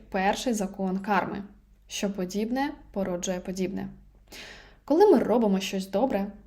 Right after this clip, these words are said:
ми отримуємо добро у відповідь. Коли ми робимо погане, отримуємо, відповідно,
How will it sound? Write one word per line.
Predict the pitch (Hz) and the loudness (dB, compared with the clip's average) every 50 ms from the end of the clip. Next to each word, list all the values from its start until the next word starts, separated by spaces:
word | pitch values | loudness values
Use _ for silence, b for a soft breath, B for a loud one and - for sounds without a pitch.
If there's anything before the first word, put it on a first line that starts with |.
| - - - - - - - - | -20 -20 -20 -20 -20 -20 -6 -2
ми | 196 190 190 214 277 269 | 2 4 4 4 4 2
отримуємо | 214 196 196 196 185 160 190 202 202 208 208 208 202 196 196 196 - | 0 -2 -4 -2 -2 -2 0 2 2 2 2 2 0 0 -2 -4 -4
добро | - 190 190 175 185 185 185 180 | -2 -2 -2 -2 0 -2 -2 0
у | - 190 | -2 -2
відповідь. | 190 190 196 196 196 - 180 185 180 - - - - - - - - - - - - - | -2 0 -2 -2 -4 -8 -10 -12 -12 -14 -16 -18 -20 -20 -20 -20 -20 -20 -20 -20 -20 -16
Коли | - - 180 175 180 185 | -8 -6 -4 -2 0 0
ми | 185 180 | 0 -2
робимо | 180 180 180 185 175 175 175 170 | -2 -4 -4 -4 -6 -8 -10 -10
погане, | - 185 190 233 302 339 320 294 294 294 - - - - - - - - | -12 -10 -6 -2 -2 0 0 -2 -4 -8 -12 -18 -20 -20 -20 -20 -14 -10
отримуємо, | - 233 240 - 370 392 349 320 294 294 285 285 285 254 | -10 -6 -4 -2 0 0 0 0 0 -2 -2 -4 -4 -4
відповідно, | 202 196 - 185 170 175 202 208 208 208 202 208 | -6 -6 -6 -6 -4 -2 -2 0 0 -2 -2 -4